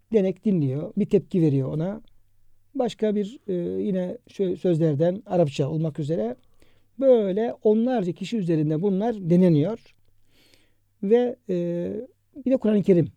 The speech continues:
Bazıları Kur'an-ı Kerim okunuyor.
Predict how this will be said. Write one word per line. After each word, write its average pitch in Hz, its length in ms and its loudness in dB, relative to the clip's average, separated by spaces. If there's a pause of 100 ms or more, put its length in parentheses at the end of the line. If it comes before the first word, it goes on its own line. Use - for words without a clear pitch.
(580)
Bazıları 185 440 6
Kur'an-ı 175 240 2
Kerim 147 340 2 (380)
okunuyor. 170 640 0